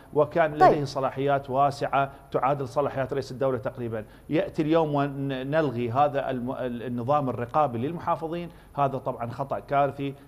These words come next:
Speaker 1: تسبب في تراجع العمل الخدمي بشكل كبير خلال هاي الأشهر التي مضت.
Speaker 2: آه، سيد مشتاق، الآن الرقابة بحسب ما يذكر نقلت إلى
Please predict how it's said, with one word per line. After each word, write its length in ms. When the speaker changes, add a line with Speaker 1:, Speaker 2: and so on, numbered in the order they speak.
Speaker 1:
تسبب 540
في 240
تراجع 460
العمل 300
الخدمي 400
بشكل 300
كبير 360
خلال 280
هاي 140
الأشهر 380
التي 320
مضت. 260
Speaker 2:
آه، 100
سيد 220
مشتاق، 420
الآن 280
الرقابة 840
بحسب 560
ما 100
يذكر 440
نقلت 580
إلى 300